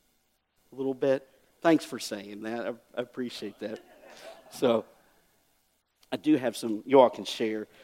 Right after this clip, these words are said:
They haven't been opened. But I wanna give you some, some water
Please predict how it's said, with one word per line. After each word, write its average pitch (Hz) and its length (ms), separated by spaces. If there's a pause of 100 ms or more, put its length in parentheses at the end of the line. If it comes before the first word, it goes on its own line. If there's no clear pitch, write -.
(120)
They 131 80
haven't 117 260
been 120 180
opened. 110 460 (400)
But 123 100
I 123 40
wanna 120 160
give 135 180
you 143 80
some, 123 320 (240)
some 113 280
water 123 380